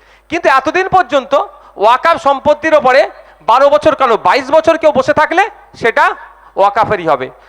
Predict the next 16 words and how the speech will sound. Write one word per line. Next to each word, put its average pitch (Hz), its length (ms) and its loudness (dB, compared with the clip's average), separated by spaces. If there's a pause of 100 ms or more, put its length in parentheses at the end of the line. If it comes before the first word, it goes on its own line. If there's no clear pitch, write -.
(100)
শুধু 302 180 -2
ওয়াকফের 254 420 0
নয়, 165 180 -2 (200)
আপনাদের 254 400 -2
এখান 269 180 0
থেকে 277 140 -4
দেগঙ্গা 262 420 0
কতটা 240 300 0 (680)
কাছাকাছি? 226 440 -2 (360)
দেগঙ্গার 277 420 0
বিখ্যাত 285 360 -4
ধাম 247 200 0
আছে 285 200 0
না, 320 140 -2 (680)
চাকলা 254 360 0
ধাম? 262 180 2